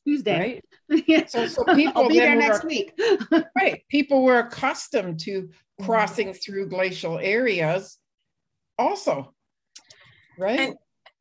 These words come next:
Speaker 3: I, I love what you're saying so much, because a part of what I've always felt, um, when you, when you take a look at the,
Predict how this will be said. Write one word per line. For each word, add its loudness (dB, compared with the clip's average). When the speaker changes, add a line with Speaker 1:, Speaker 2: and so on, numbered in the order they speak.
Speaker 3:
I, 2
I 2
love 2
what 0
you're 0
saying -2
so -2
much, 0
because -4
a -4
part -2
of -4
what -4
I've -4
always -2
felt, -6
um, -4
when -6
you, -8
when -8
you -12
take -8
a -10
look -8
at -8
the, -4